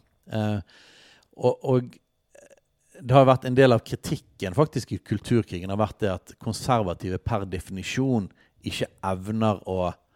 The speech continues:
<laughs> evner å fange folk og få folk med seg og begeistre, eh, for på en måte sys-, de synspunkt, for de står på en måte, de ønsker bare å gå saktere på en måte, eller de ønsker bare å bevare det som var.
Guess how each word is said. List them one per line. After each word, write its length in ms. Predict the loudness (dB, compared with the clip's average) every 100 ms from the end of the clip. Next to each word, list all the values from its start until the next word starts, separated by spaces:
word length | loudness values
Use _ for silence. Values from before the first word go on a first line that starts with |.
| _ _ _ _ -16
<laughs> 60 | -12 -12 -12 _ _ _ _ _ _ _ _ _ _
evner 520 | -2 0 0 4 4 4
å 80 | 0 0
fange 760 | -6 -6 -4 -2 -2 -2 0
folk 580 | 0 -2 -6 -8 -12 -16 -10 -4
og 120 | 0
få 120 | 0
folk 260 | 2 0 0
med 300 | 0 0 0
seg 280 | -4 -6 -6
og 80 |
begeistre, 680 | -6 0 2 2 -2 -10 -8 -8 -12 _ _ _
eh, 340 | -6 -6 -6 -8
for 360 | -6 -2 -2 -2
på 140 | -6
en 80 | -6
måte 300 | -6 -4 -4 -6
sys-, 380 | -4 -4 -4 -10
de 220 | -6 -4
synspunkt, 480 | -2 -4 -4 -14 -12
for 80 | -8
de 100 | -6
står 180 | -4 -4
på 60 | -4
en 40 |
måte, 180 | -6 -6 -8 -20 -12
de 100 | -8
ønsker 240 | -6 -6 -4
bare 220 | 0 -2
å 80 | -2 _ -6
gå 120 | -6 -4
saktere 520 | -6 -8 -6 -6 -6
på 120 | -12
en 80 | -12
måte, 100 | -10
eller 140 | -10 -8
de 80 | -10
ønsker 200 | -10 -8
bare 160 | -8 -4
å 40 |
bevare 380 | -4 0 -2 -2
det 80 | -8
som 140 | -6 0
var. 280 | 0 0